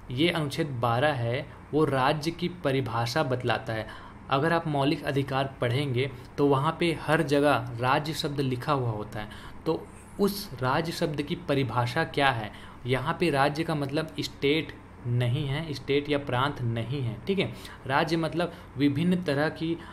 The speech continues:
अ, सरकारें हैं जो भिन्न भिन्न, अ, तरह से कार्य करती है। तो ये चीज़ हम पढ़ने वाले हैं। संविधान के भाग तीन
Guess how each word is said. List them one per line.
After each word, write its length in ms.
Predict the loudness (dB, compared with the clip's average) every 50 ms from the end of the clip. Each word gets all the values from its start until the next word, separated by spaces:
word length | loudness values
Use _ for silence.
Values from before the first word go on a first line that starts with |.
| -10 -6 -2
अ, 160 | -2 0 0
सरकारें 600 | 0 0 0 0 0 0 0 2 2 2 2 2
हैं 280 | 0 -2 -4 -4 -2
जो 160 | 0 0 0 0
भिन्न 320 | 0 -2 -2 -2 -2 -2
भिन्न, 340 | -2 -2 -2 -2 -2 -4 -6 -8 -12 -16 -16 -12 -8 -6
अ, 60 | -4
तरह 240 | -2 -2 0 -2 0
से 140 | 0 -2 -2
कार्य 340 | 2 2 4 4 4 4 4
करती 360 | 2 2 0 0 -2 -4 -6
है। 120 | -6 -6
तो 160 | -4 -4 -2
ये 140 | 0 0 0
चीज़ 200 | 0 0 -2 -2
हम 140 | -2 -4 -2
पढ़ने 280 | 0 0 0 2 2 2
वाले 200 | 2 0 0 -4
हैं। 120 | -6 -8 -12 -16 -16 -8 -2 0
संविधान 400 | 0 0 0 0 0 0 0 0
के 120 | 0 -2
भाग 300 | -2 -2 0 0 0 0 -2 -6 -10 -4 0
तीन 360 | 2 2 2 2 -2 -4